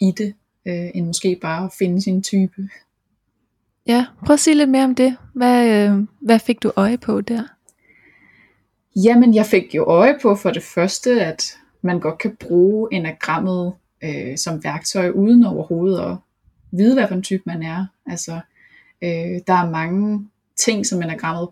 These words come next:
Speaker 1: peger på, øh, som er gode for selvudvikling for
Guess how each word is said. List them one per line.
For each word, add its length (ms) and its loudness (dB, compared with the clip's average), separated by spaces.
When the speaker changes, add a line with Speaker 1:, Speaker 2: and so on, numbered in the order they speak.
Speaker 1:
peger 360 -4
på, 300 -6
øh, 180 -6
som 180 -4
er 60 -12
gode 440 0
for 320 -8
selvudvikling 800 0
for 140 -14